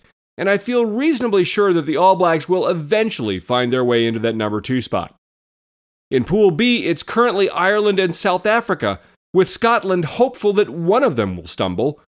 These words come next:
Pool C has Wales and Fiji on top, but again, the Aussies play Wales later today,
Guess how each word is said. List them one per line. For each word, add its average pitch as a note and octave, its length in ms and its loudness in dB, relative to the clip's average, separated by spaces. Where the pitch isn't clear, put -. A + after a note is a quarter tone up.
Pool A#3+ 200 4
C A3+ 280 0
has F#3 220 0
Wales F#3+ 380 2
and F3 260 0
Fiji C#3+ 460 0
on G2 160 -2
top, C3 400 -2
but F#3 100 0
again, G3 540 2
the D3+ 120 0
Aussies G#3 460 0
play G#3 200 2
Wales F#3 420 2
later F3 240 2
today, C3+ 560 0